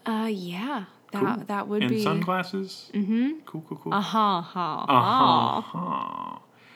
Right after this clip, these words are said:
Speaker 2: Have you seen the
Speaker 1: That's
Speaker 2: picture of them without beards?
Speaker 1: Don't, don't, no.
Speaker 2: Pre-beards?
Speaker 1: No.
Speaker 2: It's horrible.
Speaker 1: Don't.
Speaker 2: It's
Speaker 1: That's like seeing Daft Punk without their helmets on.
Speaker 2: Yeah.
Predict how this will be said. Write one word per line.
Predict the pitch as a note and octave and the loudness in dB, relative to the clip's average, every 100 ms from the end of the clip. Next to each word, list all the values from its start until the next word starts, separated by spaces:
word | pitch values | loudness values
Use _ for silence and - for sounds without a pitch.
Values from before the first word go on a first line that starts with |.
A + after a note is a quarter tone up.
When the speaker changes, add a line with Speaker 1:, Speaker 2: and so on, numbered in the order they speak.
| - | -4
Speaker 2:
Have | C3 | 0
you | C3 | 2
seen | D3+ | 2
the | C#3 | 2
Speaker 1:
That's | |
Speaker 2:
picture | C#3 C3+ D3 | 2 4 2
of | B2+ | 4
them | C3 | 4
without | A#2+ G#2+ A2+ - | 4 4 2 2
beards? | C3 C#3 D#3 - - - | 2 2 -2 -12 -14 -8
Speaker 1:
Don't, | A#3 A3+ G#3+ | -4 -4 -4
don't, | - G#3 F#3 - | -4 -2 -4 -4
no. | |
Speaker 2:
Pre-beards? | - B2+ A2+ A2 A2+ B2 C3 - G3+ | 2 2 4 2 2 0 -4 -10 -6
Speaker 1:
No. | A#2 F#2+ | -6 -8
Speaker 2:
It's | - | -12
horrible. | - G#2 - - - | -6 -4 -4 -8 -10
Speaker 1:
Don't. | G#3 F3+ - - _ - | -8 -8 -10 -14 _ -6
Speaker 2:
It's | |
Speaker 1:
That's | G#3+ G#3 | -4 2
like | C#4 C4 | 2 2
seeing | - A3+ G3+ | 2 4 4
Daft | F3+ F3 - | 4 2 0
Punk | - F#3 F3+ | -2 -2 -2
without | F3 E3 | -4 -4
their | D#3+ F3 | -4 -2
helmets | F#3+ E3+ D#3 - | -2 -2 -6 -8
on. | - - G3+ - | -6 -6 -10 -8
Speaker 2:
Yeah. | G#3+ D#2 | -6 -6